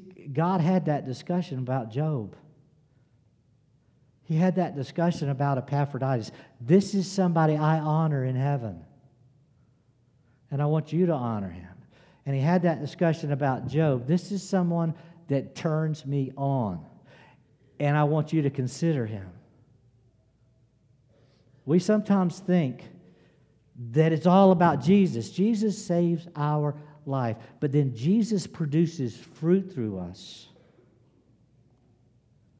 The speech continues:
And God says, "I'm proud of that. I want to see, I want to see the effects of Christ in your life." I want to see that you're a member minister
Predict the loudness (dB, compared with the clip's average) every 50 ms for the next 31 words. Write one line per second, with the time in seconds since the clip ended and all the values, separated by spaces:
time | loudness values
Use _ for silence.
0 | _ _ _ _ _ _ _ _ _ _ _ _ _ _ _ _ _ _ -6 -6
1 | -4 -2 -2 -2 -2 -2 -2 -4 -4 -4 -8 -14 -20 -12 -10 -8 -8 -6 -4 -4
2 | -4 -2 -4 -6 -6 -6 -8 -8 -8 -10 -14 -18 -20 -20 _ _ _ _ _ _
3 | _ _ _ _ _ _ _ _ _ _ _ _ _ _ -6 -4 -2 -2 -2 -4
4 | -6 -10 -8 -4 -2 0 0 0 -2 -4 -8 -14 -20 -20 -20 -20 -20 _ _ _
5 | _ _ _ -2 0 2 2 2 0 0 -2 0 2 2 2 2 2 0 -2 -2
6 | -4 -4 -2 -2 -2 -2 -2 -6 -10 -12 -12 -12 -10 -6 -4 -4 -4 -4 -6 -8
7 | -12 -14 -8 -6 -6 -4 -4 -4 -6 -6 -8 -8 -8 -10 -10 -12 -14 -16 -20 -20
8 | -20 -20 -20 _ _ _ _ _ _ _ _ _ _ _ _ _ _ _ _ _
9 | _ _ -2 -2 0 2 0 0 0 -2 -2 0 0 0 2 0 0 -2 -2 -2
10 | -2 0 0 0 -2 -2 -2 -2 -2 -2 -2 -2 -4 -4 -8 -10 -10 -6 -4 -2
11 | -2 -2 -2 -4 -8 -10 -8 -8 -8 -8